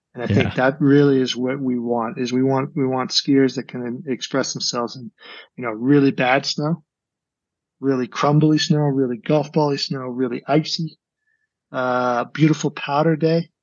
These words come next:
Speaker 1: that they can go express themselves. And that's, like, you know, one of the, one of the biggest frustrations I have as a ski coach is, you know, you, you get these great ski racers and you have a bluebird powder day and they can't, they can't get down the mountain fast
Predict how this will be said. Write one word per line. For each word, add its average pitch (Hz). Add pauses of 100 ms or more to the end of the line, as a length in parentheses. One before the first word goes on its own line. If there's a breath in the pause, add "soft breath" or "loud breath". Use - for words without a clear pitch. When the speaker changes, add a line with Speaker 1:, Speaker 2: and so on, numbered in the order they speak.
Speaker 1:
that 143
they 147
can 143
go 147
express 180
themselves. -
And 139
that's, 190
like, 147
you 147
know, 135
one 151
of 156
the, 143
one 175
of 196
the 151
biggest 143
frustrations 143
I 180
have 160
as 139
a 139
ski 202
coach 120
is, 120 (540 soft breath)
you 147
know, 139
you, 165
you 156
get 165
these 151
great 170
ski 202
racers - (200)
and 135
you 135
have 131
a 123
bluebird 147
powder 156
day 117 (600)
and 135
they 165
can't, 151 (280)
they 143
can't 143 (520)
get -
down 127
the 123
mountain 175 (760)
fast -